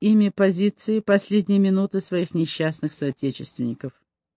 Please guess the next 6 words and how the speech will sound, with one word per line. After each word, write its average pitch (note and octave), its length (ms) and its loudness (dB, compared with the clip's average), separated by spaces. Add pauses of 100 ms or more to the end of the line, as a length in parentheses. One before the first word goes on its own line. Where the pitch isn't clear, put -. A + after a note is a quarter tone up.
(1040)
Это E3+ 200 0
серьёзное E3+ 560 0
поражение D#3 540 0
испанцев F3+ 520 -2 (460)
надолго G3 520 4
затянуло G3+ 600 2